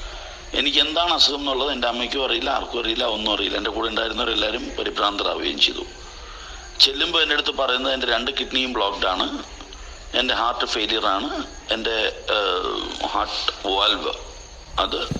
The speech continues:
ഡാമേജ്ഡ് ആയിട്ടുണ്ട്. And എമൗണ്ടുകൾ ഇവിടെ നമുക്ക് ചെയ്യാൻ പറ്റും, ചെയ്യാൻ പറ്റും എന്നുള്ള കണ്ടീഷനിൽ തന്നെ അവിടെ അഡ്മിറ്റ് ആവുകയും രണ്ട് മാസത്തോളം ഞാൻ അവിടെ ഒരു ഇരുപത്തിരണ്ട് ദിവസം ഞാൻ ഐ സി യു കിടന്നു.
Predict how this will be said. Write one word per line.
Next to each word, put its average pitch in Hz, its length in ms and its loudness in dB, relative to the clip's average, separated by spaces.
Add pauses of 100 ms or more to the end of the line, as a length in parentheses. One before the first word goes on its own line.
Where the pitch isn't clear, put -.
(160)
ഡാമേജ്ഡ് 101 440 6
ആയിട്ടുണ്ട്. 65 380 -4 (1080)
And 349 160 0 (460)
എമൗണ്ടുകൾ 131 500 0 (300)
ഇവിടെ 135 260 0
നമുക്ക് 127 300 -2
ചെയ്യാൻ 127 320 0
പറ്റും, - 240 -2 (680)
ചെയ്യാൻ 131 300 4
പറ്റും 131 220 0
എന്നുള്ള 123 260 0
കണ്ടീഷനിൽ 120 440 2
തന്നെ 131 180 -2
അവിടെ 117 160 0
അഡ്മിറ്റ് 107 300 0
ആവുകയും 95 320 -2 (880)
രണ്ട് 147 240 0
മാസത്തോളം 135 420 2
ഞാൻ 123 140 4
അവിടെ 123 160 2 (220)
ഒരു 131 180 4
ഇരുപത്തിരണ്ട് 165 540 0
ദിവസം 127 280 8
ഞാൻ 113 160 -2
ഐ 101 120 0
സി - 80 10
യു 127 100 -4
കിടന്നു. 98 280 0